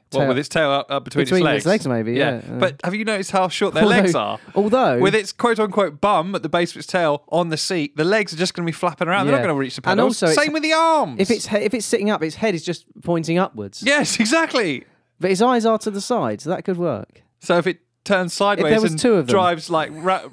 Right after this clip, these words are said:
Speaker 1: a rude boy style with one hand like that,
Speaker 2: <laughs>
Speaker 1: it could
Speaker 2: Maybe.
Speaker 1: actually look.
Speaker 2: Yes.
Speaker 1: Yeah.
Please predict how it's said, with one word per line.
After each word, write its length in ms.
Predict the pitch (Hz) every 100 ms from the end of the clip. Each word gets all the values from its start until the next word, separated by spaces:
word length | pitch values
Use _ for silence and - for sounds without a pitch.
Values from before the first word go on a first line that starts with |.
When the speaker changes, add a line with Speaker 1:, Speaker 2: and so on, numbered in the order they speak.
| -
Speaker 1:
a 100 | 175
rude 240 | 175 208
boy 120 | 151 123
style 280 | - 117
with 100 | 120
one 200 | 135 151
hand 340 | 147 160 117 101
like 140 | -
that, 240 | 143 120 -
Speaker 2:
<laughs> 100 | 147
Speaker 1:
it 60 | 143
could 80 | 147
Speaker 2:
Maybe. 140 | 143
Speaker 1:
actually 240 | 120 143 131
look. 420 | 143 - - - -
Speaker 2:
Yes. 380 | 190 180 - 156
Speaker 1:
Yeah. 240 | 147